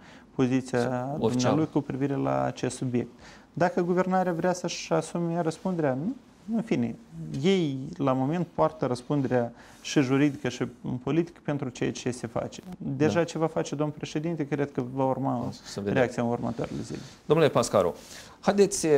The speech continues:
Speaker 2: la începutul acestei emisiuni, iată, vorbeam despre faptul că, stadionul Republican era până la urmă un simbol pentru orașul Chișinău și pentru întreaga țară, dacă nu mă înșeală memoria, construit, cred că,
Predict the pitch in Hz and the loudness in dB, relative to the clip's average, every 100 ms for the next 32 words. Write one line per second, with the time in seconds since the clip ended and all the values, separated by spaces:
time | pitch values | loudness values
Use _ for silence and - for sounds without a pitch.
0 | 117 113 139 156 - 151 135 139 131 120 | 4 2 0 -2 -2 0 0 0 0 -2
1 | 113 180 151 151 131 123 123 135 123 - | 0 -2 0 0 4 4 4 2 0 0
2 | 120 - 123 131 113 - 120 113 - - | 0 2 0 0 0 6 8 6 2 -16
3 | - 120 117 147 160 175 165 139 135 139 | -4 0 4 4 4 4 4 4 4 2
4 | 139 143 180 175 156 151 151 143 - 147 | 2 2 0 0 2 4 2 2 2 4
5 | 135 139 131 123 120 120 131 113 92 76 | 4 4 2 2 2 2 0 0 0 -6
6 | - 85 98 95 85 82 82 85 95 110 | -6 -8 -4 -2 0 0 0 2 2 2
7 | 107 104 - 101 147 - - 107 104 98 | -2 -4 -4 -2 -2 -2 -4 -4 -2 -4
8 | 98 110 98 95 160 151 120 113 139 135 | 0 0 0 2 4 4 4 0 -2 0
9 | 117 113 123 110 101 117 151 135 123 135 | 0 2 4 4 4 2 2 4 2 0
10 | 123 131 135 127 - 131 127 131 123 | -2 0 0 0 0 0 2 6 6